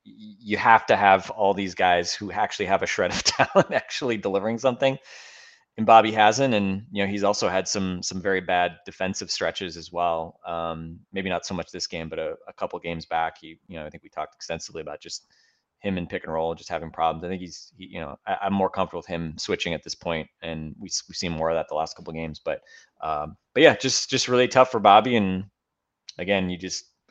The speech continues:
cross your fingers that, you know,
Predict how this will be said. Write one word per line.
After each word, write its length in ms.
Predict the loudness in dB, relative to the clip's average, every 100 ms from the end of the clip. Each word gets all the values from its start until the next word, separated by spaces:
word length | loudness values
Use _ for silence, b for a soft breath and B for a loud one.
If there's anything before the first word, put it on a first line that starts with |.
| _ _ _ 4
cross 260 | 6 6
your 80 | 2
fingers 440 | 2 2 2 0
that, 200 | 0 0 -2 _ _ _ _ _ _ _ -20 _ _
you 140 | -6
know, 220 | -4 -4